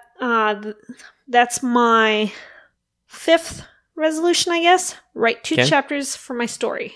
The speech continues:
Speaker 1: starting in February.
Speaker 2: I mean, why didn't they call it Novelember? It's a great name.
Speaker 1: It's an
Speaker 2: It's a,
Speaker 1: okay
Speaker 2: it's a
Speaker 1: name.
Speaker 2: great name.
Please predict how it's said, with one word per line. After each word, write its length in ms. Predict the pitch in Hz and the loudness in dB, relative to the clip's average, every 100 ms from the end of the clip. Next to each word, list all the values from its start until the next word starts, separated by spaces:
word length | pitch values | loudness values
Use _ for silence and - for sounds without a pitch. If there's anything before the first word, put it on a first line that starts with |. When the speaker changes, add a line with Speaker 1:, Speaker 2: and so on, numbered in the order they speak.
| _ | _
Speaker 1:
starting 420 | - - 208 208 | -16 -6 -4 -4
in 120 | 214 220 | -6 -6
February. 420 | - 202 - - _ _ _ - | -8 -6 -6 -8 _ _ _ -6
Speaker 2:
I 60 | 110 | -2
mean, 140 | 101 | 0
why 100 | 101 | 2
didn't 140 | 107 107 | 0 -2
they 100 | 101 | -4
call 240 | 104 101 | 2 2
it 80 | - - - | 2 -4 -14
Novelember? 920 | 104 101 95 98 98 95 104 87 87 - _ _ _ _ _ _ _ _ | -8 -2 0 0 0 0 0 0 -2 -6 _ _ _ _ _ _ _ _
It's 100 | - | -8
a 40 | |
great 240 | - 107 - | 0 0 0
name. 200 | 98 101 _ _ _ _ _ _ _ _ | -8 -10 _ _ _ _ _ _ _ _
Speaker 1:
It's 220 | - 320 349 | -10 -4 4
an 180 | 302 | 4
Speaker 2:
It's 80 | 262 | 4
a, 40 | 240 | 2
Speaker 1:
okay 320 | 226 - 208 | 0 -2 -2
Speaker 2:
it's 20 | 208 | -2
a 40 | |
Speaker 1:
name. 220 | 202 202 | -6 -2
Speaker 2:
great 200 | 208 87 | 0 0
name. 180 | 87 110 | -2 -6